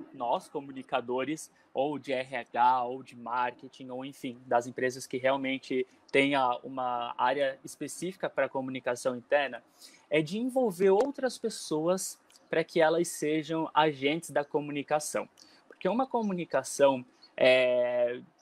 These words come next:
pra que ela funcione de fato, ela precisa do envolvimento de todos dentro da empresa. E isso a gente viu aí ao longo dos vários episódios que nós gravamos na quinta temporada do podcast.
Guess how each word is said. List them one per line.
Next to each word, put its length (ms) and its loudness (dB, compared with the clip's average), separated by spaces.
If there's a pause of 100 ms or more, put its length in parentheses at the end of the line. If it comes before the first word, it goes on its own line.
(280)
pra 140 -2
que 100 -8
ela 160 0
funcione 560 -8
de 100 -20
fato, 560 4 (240)
ela 220 8
precisa 460 -6
do 80 -8
envolvimento 680 -2
de 140 -6
todos 420 2
dentro 320 -6
da 100 -2
empresa. 460 -2
E 140 -10
isso 160 -6
a 60 0
gente 300 -8
viu 280 4
aí 260 4 (220)
ao 180 8
longo 400 0
dos 320 -4
vários 640 2 (220)
episódios 760 0
que 120 -10
nós 440 -2
gravamos 680 -2
na 200 0
quinta 280 -12
temporada 560 -2
do 100 -6
podcast. 840 -4